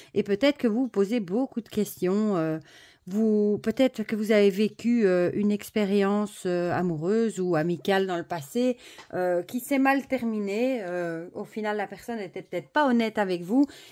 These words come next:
et peut-être que vous avez vraiment peur que ça recommence. Donc, vous replongez dans vos souvenirs passés et ben, vous savez pas trop quoi faire. Vous avez vraiment peur, euh,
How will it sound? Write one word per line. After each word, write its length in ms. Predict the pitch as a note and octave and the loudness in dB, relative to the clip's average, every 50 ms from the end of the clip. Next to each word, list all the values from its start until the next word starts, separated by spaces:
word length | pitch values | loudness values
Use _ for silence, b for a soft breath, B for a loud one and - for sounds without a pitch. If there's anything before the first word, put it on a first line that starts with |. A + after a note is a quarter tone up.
| B B | B B
et 200 | - C4+ C#4+ C4 | 2 4 4 4
peut-être 460 | - - A#3 A3+ A3 - B3 B3 B3 - | 2 0 -2 -2 2 4 2 2 2 0
que 120 | - G3+ | -4 -4
vous 120 | F#3+ F#3 | -2 0
avez 180 | F3+ E3+ E3 D#3 | 0 2 2 0
vraiment 360 | D3+ D#3 - A3 B3 A#3 G#3 | -2 0 2 2 4 4 0
peur 320 | F#3+ - G#3 G#3+ G#3 - _ | 0 -2 -2 -4 -4 -4 _
que 100 | - D#3+ | -12 -12
ça 220 | - - A3+ A3+ | -4 0 0 2
recommence. 560 | G#3+ G#3 G3+ G3+ F3 E3 E3 E3+ F#3+ G#3 F#3 | 2 2 0 0 0 2 2 0 0 -2 -2
Donc, 160 | F3+ F3 E3+ | -2 -4 -4
vous 300 | D#3+ F3 A3 B3 F4+ - - | -2 -2 -2 -2 -2 -4 -2
replongez 720 | - G3+ A3+ G#3+ - G#3+ A3 G#3 G3 - G#3 G#3+ - - - | 2 2 2 2 2 0 0 0 0 0 -2 -2 -2 -4 -4
dans 320 | F#3+ F3+ G#3+ A3 A#3 A3+ - | 0 4 4 4 4 4 0
vos 300 | F3+ E3+ E3+ G3+ G#3+ - - - | -6 -4 0 0 0 0 -2 -8
souvenirs 560 | - - A#3+ A3+ F#3 G3 G#3 A3 A3 G#3+ - | -10 -6 -6 -4 0 2 2 2 2 -2 0
passés 560 | - F3+ E3+ C3+ - - G3+ B3 C#4 D4 C#4 B B B B B B B B _ | 0 0 0 0 0 2 4 6 6 4 2 B B B B B B B B _
et 140 | A3+ A3 G#3+ | 4 4 4
ben, 180 | F#3 F#3 F3 | 6 4 4
vous 60 | F3 E3+ | 4 2
savez 240 | - - F3+ E3+ | -2 -2 -2 -2
pas 180 | E3+ - E3+ F3 | 2 2 0 0
trop 220 | - - - A#3 | 0 0 -2 -2
quoi 200 | A3 - F#3+ F3+ | 0 0 -2 -2
faire. 580 | C#3+ - - G#3 G#3+ A3 A3+ A3 A3 F#3 F3+ D#3+ | -2 -2 -2 0 0 2 2 2 0 0 -2 -4
Vous 120 | D#3+ D#3 | -2 0
avez 140 | E3+ E3 D#3+ | 0 0 0
vraiment 420 | D#3 E3 - B3 B3+ A#3 G#3+ G#3+ G3 | 0 0 2 4 4 6 4 4 0
peur, 520 | - - F3 F3 G3 G#3+ A3+ G#3+ F3 D#3 | 0 0 2 2 4 4 4 2 2 0
euh, 160 | D3 D3+ D#3 | 0 -2 -2